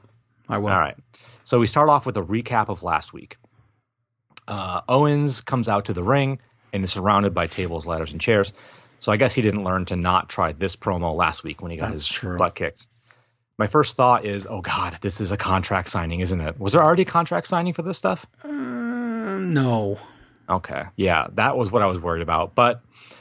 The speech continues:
Speaker 2: uh, no, uh, it was just a call-out segment. Owens told his family not to watch the match at T L C because he's afraid of them seeing the awful things that
Speaker 1: Mm.
Speaker 2: he will do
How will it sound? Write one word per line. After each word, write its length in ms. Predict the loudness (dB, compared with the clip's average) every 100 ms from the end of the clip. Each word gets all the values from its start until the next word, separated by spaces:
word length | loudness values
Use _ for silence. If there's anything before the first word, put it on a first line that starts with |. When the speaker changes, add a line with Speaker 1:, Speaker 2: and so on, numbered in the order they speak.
| -20 _
Speaker 2:
uh, 320 | -8 -4 -4 -4
no, 380 | 2 4 4 0 -4
uh, 460 | -2 0 2 0 0
it 80 | -2
was 160 | 0
just 260 | 0 0 2
a 240 | 2 2 2
call-out 380 | 4 6 4
segment. 380 | 2 -2 -2 -6 -8 -20 -20 _ _ _ _
Owens 500 | 4 4 4 2 0
told 220 | 2 2 2
his 100 | 2
family 280 | 2 2
not 200 | 2 0
to 80 | -2
watch 320 | -2 0 -2 -4
the 80 |
match 240 | -4 -4 -6
at 80 | -8
T 120 | -4
L 100 | -2
C 280 | 2 2 2
because 240 | 0 0
he's 120 | 0 0
afraid 300 | 2 2 2
of 60 |
them 120 | 0 2
seeing 320 | 2 2 2
the 100 | 2
awful 300 | 6 6 4
things 380 | 2 4 6 4
that 100 | 2
Speaker 1:
Mm. 60 | 0
Speaker 2:
he 60 |
will 140 | -2 -2
do 280 | -2 -6